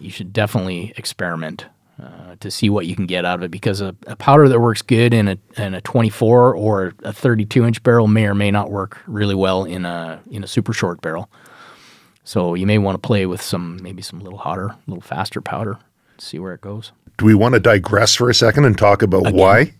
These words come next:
Speaker 2: <laughs> Talk about why,
Speaker 1: Sure.
Speaker 2: uh, a different powders might produce different, uh,
Speaker 1: Yeah,
Speaker 2: results?
Speaker 1: we can. I mean, I'm not sure I'm an expert on that kind of thing. I can give you my opinion, but
Speaker 2: Sure.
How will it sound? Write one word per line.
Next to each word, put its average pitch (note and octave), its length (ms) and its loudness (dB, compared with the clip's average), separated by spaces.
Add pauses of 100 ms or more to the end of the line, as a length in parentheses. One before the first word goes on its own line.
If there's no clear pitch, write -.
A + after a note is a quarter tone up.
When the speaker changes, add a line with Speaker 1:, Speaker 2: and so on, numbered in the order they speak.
Speaker 2:
<laughs> - 880 2
Talk D#3 260 4
about C#3+ 280 8
why, B2 460 6 (100)
Speaker 1:
Sure. C3+ 320 2
Speaker 2:
uh, A#2+ 220 8
a D3+ 100 4
different C3+ 400 4
powders C3+ 500 4
might A#2+ 300 2 (160)
produce B2+ 380 6
different, A2+ 500 2
uh, F2+ 400 -2
Speaker 1:
Yeah, - 120 6
Speaker 2:
results? - 220 6
Speaker 1:
we E3 60 8
can. F#3 340 6
I C3 60 4
mean, B2+ 240 6
I'm A2+ 180 4
not G#2+ 200 2
sure G#2 200 0
I'm G2 140 0
an F#2+ 80 -2
expert G#2 340 -2
on F#2+ 180 -2
that G#2 220 -2
kind - 160 -2
of F#2 80 -8
thing. G2+ 220 -4
I G2 80 -4
can G2 100 -8
give F#2 140 -10
you F2+ 80 -12
my F2 160 -14
opinion, G2 440 -12
but E2 180 -16
Speaker 2:
Sure. A#2 240 -2